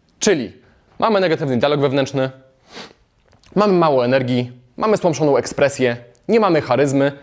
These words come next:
I to są stałe rzeczy. No kurde, urodziłem się z tym, tak? Tak już po prostu jest. To są moje wyniki w, z, w relacjach z kobietami, to jest to, jakich ludzi przyciągam, to jest to, jak potrafię się komunikować, to jest całe życie.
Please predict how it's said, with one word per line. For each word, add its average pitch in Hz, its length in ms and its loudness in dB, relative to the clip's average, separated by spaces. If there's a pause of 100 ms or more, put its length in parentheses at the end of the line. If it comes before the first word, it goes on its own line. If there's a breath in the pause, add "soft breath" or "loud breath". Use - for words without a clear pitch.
I - 20 -6
to 208 80 2
są 226 120 2
stałe 185 380 0
rzeczy. 120 180 -4
No 196 80 -4
kurde, 147 260 2
urodziłem 208 520 2
się 120 120 -4
z 107 40 -14
tym, 107 180 -4
tak? 160 200 -4 (220 loud breath)
Tak 208 140 -2
już 190 100 0
po 208 80 0
prostu 208 340 -2
jest. 139 400 0 (420 soft breath)
To 151 100 -2
są 156 140 0
moje 131 240 2
wyniki 147 340 0
w, - 140 -12
z, - 100 -10 (400)
w - 20 -4
relacjach 165 260 0
z - 40 -16
kobietami, 156 500 -2 (440 soft breath)
to 160 100 0
jest 156 120 -2
to, 151 80 2
jakich 147 240 -4
ludzi 170 240 0
przyciągam, 165 520 -2 (720)
to 160 80 2
jest 151 80 0
to, 175 80 2
jak 165 80 -4
potrafię 147 340 -4
się - 120 -8
komunikować, 147 760 -2 (400)
to 147 100 -2
jest - 320 -4 (440)
całe 147 560 0
życie. 117 380 -4